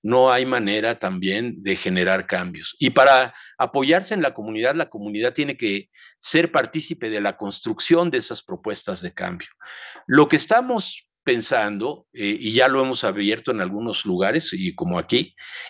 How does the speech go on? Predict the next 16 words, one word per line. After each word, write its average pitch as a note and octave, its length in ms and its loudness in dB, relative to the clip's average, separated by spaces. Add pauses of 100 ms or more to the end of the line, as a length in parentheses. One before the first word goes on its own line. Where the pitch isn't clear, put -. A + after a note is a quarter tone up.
es E3+ 260 6
que D#3+ 440 4 (220)
es D#3 380 0
fundamental C3 880 0 (380)
convocar B2 560 0
a C#3+ 80 0
la A#2 160 -2
constitución A2+ 760 -2
de C3 80 0
un C3+ 120 2
movimiento A2+ 1000 0
de G2 260 -4
reforma G#2+ 640 0
universitaria, F2 920 -6 (540)
que G3 120 6
pasa D#3+ 600 4